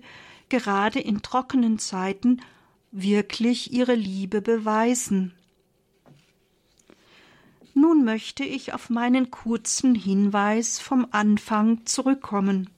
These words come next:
Jeden Sonntag und an den Feiertagen in die heilige Messe zu gehen, ist auch ein Kirchengebot und sogar das erste.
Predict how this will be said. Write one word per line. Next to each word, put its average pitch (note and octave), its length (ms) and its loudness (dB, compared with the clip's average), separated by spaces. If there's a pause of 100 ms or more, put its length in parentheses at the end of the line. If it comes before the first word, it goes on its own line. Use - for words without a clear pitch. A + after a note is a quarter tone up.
(1200)
Jeden C#4+ 360 4
Sonntag A#3 760 -2 (240)
und G3+ 220 -4
an G#3 120 -2
den G#3 160 2
Feiertagen A3 840 -2
in A3 100 -4
die G#3 160 -10
heilige B3+ 400 -2
Messe G3+ 320 -6
zu B3 200 -8
gehen, B3+ 480 0 (1040)
ist - 280 -4
auch B3 220 -2
ein C#4 300 2
Kirchengebot G#3 1000 0 (640)
und A3+ 160 2
sogar G3 720 -4 (460)
das A#3 300 -2
erste. A#3+ 840 0